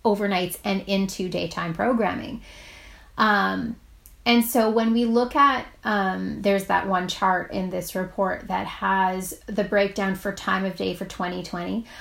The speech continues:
I wanted to do the whole period, but it's so misleading when there are so many years when there are no spins, um, for, for a bipoc artist that it, um,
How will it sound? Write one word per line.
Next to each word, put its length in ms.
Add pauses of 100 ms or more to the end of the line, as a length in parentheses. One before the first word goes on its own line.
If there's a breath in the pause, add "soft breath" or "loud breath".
I 120
wanted 380
to 120
do 140
the 80
whole 220
period, 500
but 80
it's 120
so 220
misleading 560
when 140
there 100
are 60
so 260
many 200
years 340
when 140
there 140
are 140
no 300
spins, 720 (520 loud breath)
um, 580
for, 640
for 340
a 120
bipoc 520
artist 460
that 160
it, 240 (420)
um, 540